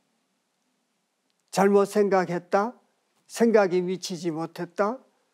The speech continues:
뭐 한계점이 있었다, 이렇게는 얘기를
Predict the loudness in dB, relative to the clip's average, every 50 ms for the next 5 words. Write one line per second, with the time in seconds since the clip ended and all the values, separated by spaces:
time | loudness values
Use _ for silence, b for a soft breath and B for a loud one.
0 | _ _ _ -6 -4 -2 -2 -2 -4 -6 -10 _ _ _ _ _ _ _ _ _
1 | _ _ _ _ _ _ _ _ _ -6 -2 0 2 4 4 2 2 2 -2 -4
2 | -4 -2 -4 -4 -4 -6 -8 -14 -10 -4 -2 -2 0 0 0 0 0 0 -2 -4
3 | -4 -2 0 0 0 -2 -2 -4 -4 -4 -6 -8 -8